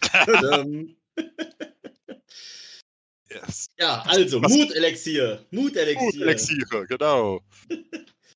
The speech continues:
Speaker 1: Tatsächlich mache ich's jetzt mal auf die ganz, äh, einfache und dreckige Art, weil technisch gesehen müsste man das brauen, auswürfeln und würde dabei dann auf verschiedene Qualitätsstufen des Zeugs kommen.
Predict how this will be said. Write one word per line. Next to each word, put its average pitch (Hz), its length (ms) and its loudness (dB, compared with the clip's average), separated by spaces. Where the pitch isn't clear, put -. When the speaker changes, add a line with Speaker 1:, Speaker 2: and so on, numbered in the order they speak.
Speaker 1:
Tatsächlich 165 600 -2
mache 139 180 0
ich's - 120 -4
jetzt 156 200 -4
mal 127 140 0
auf 127 160 -2
die 117 160 -10
ganz, 156 420 -2
äh, 117 200 -2
einfache 139 400 -2
und - 160 -12
dreckige - 320 -4
Art, 139 240 -6
weil 117 80 0
technisch - 320 -4
gesehen 120 200 -6
müsste 123 200 -10
man 117 80 -2
das 110 320 -4
brauen, 123 380 -4
auswürfeln 135 640 -2
und 107 140 -14
würde 117 240 -6
dabei 107 200 -4
dann 107 140 -10
auf 107 260 -12
verschiedene 135 420 -6
Qualitätsstufen - 760 -2
des - 180 -12
Zeugs - 260 -8
kommen. 104 300 -8